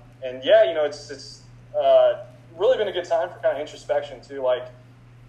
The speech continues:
um, I mean, I'm a, I'm a city kid who, you know, grew up with, you know,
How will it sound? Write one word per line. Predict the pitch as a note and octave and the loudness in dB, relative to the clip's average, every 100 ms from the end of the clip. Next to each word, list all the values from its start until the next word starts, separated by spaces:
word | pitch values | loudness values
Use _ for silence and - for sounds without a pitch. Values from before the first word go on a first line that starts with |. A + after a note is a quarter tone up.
| - | -8
um, | C#3 B2+ A#2+ - - C3+ | -4 -4 -6 -14 -20 -12
I | |
mean, | C#3+ | -2
I'm | D#3+ | 0
a, | D3+ - D3+ | 0 -6 -10
I'm | D3+ | -10
a | |
city | - D3+ C#3+ | -14 -14 -12
kid | D#3 D3 D3 | -6 -4 -4
who, | C3+ B2+ A#2+ - - - | -8 -14 -16 -20 -20 -20
you | C#3+ | -10
know, | B2 A#2+ - | -10 -10 -10
grew | C3+ B2+ | 0 0
up | B2 - - - - | 0 -10 -20 -20 -14
with, | B2 - C3+ - | -14 -14 -20 -14
you | A#2+ | -8
know, | A#2 A2+ | -6 -8